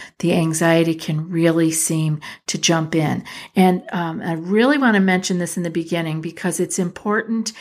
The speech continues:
If you have been clearing your anxiety, panic,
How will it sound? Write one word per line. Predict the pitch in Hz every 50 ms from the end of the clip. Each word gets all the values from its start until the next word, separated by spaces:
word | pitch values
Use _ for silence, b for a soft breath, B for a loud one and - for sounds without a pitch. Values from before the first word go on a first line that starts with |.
| B B B B B -
If | 196 190 190 -
you | 190 185 185 202 233 262 285
have | 285 285 285 269 277 - _ -
been | 226 214 214 208 202 202 202 202
clearing | - - - - 226 214 214 214 214 214 214 214 214 208 208 202
your | 190 180 175
anxiety, | 175 175 175 175 175 - 175 175 175 175 175 175 175 185 180 185
panic, | - - 190 175 170 165 160 156 151 156 156